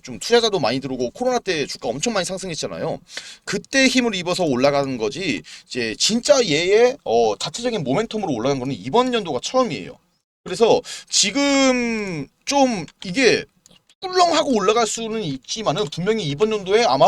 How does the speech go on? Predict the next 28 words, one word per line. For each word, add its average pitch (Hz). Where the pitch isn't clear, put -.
어, 247
삼만 294
원까지도 226
찍을 254
수 -
있는 185
가능성은 170
있어요. 123
충분히 277
높습니다, 175
이것도. -
그런데 226
우리가 240
중간에 202
요런 156
애매한 233
지점에 220
들어가 160
버리면은, 143
분명히 233
조정 208
오면은 202
마이너스 147
탈 226
거란 226
말이에요. 98
그러다가, 233
"아, 190